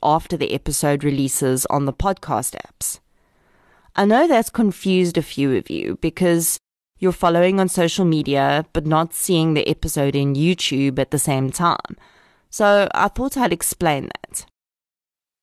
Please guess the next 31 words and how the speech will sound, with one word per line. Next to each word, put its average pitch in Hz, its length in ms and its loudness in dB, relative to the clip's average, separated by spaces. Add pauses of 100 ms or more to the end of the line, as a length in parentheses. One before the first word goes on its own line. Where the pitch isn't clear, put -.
(340)
If 254 220 0
you'd 370 120 4
like 185 240 2
to - 60 -12
get 170 220 2
access 160 460 0
to 180 120 -2
the 170 140 2
episode 147 520 0
as 143 180 2
soon 160 300 2
as 165 140 2
it's 170 140 -2
uploaded, - 680 -4 (400)
then 190 260 4
you're 202 120 2
better 214 360 2
off 175 140 2
following 156 580 2
on 143 220 0
a 151 60 -4
podcast 151 640 -4
app - 280 -10
like 139 360 -2
Spotify, 151 840 -2
Stitcher, 147 760 0 (440)
Apple 175 280 0
Podcasts, 143 840 -2
or 151 160 0
Google 143 340 0
Podcasts. - 840 -8